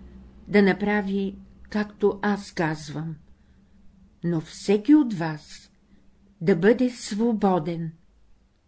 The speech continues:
Шест часа и тридесет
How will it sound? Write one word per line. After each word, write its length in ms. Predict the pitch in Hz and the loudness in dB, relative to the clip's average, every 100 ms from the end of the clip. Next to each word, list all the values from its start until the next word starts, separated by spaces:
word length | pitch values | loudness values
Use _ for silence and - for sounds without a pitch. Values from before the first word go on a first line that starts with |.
| _ _ - - - - _ - _ _ _ _ _ _ - | _ _ -20 -20 -20 -20 _ -20 _ _ _ _ _ _ -12
Шест 400 | - 185 180 - | -2 -2 -2 -6
часа 640 | 214 220 - - 247 262 - _ _ _ - | -6 -6 -8 -6 -6 -6 -14 _ _ _ -4
и 180 | 208 196 | -2 0
тридесет 880 | 220 233 226 202 - 156 151 - | 2 4 2 -2 -6 -8 -8 -14